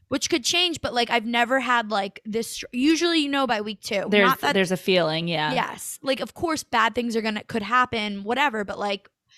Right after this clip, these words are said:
Speaker 1: really great. And it's
Speaker 2: Okay.
Speaker 1: my first year since twenty sixteen teaching Brit Lit, and specifically Brit Lit Honors. So, like, can I tell you,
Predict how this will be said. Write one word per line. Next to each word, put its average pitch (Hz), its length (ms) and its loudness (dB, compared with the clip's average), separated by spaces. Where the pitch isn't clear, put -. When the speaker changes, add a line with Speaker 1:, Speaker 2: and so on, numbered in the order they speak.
Speaker 1:
really 247 300 -4
great. 247 280 0
And 240 140 4
it's 381 100 0
Speaker 2:
Okay. 370 100 0
Speaker 1:
my 233 60 -4
first - 640 -4
year 240 480 0
since 220 240 -14
twenty 226 280 -4
sixteen 233 720 -6
teaching 214 460 -8
Brit 214 320 -2
Lit, 202 480 -4
and 233 180 -4
specifically 240 560 -6
Brit 208 240 -6
Lit 208 180 -6
Honors. 202 520 -8
So, - 180 -2
like, 247 380 0
can 233 120 -6
I 233 140 -2
tell 202 240 -2
you, 247 300 0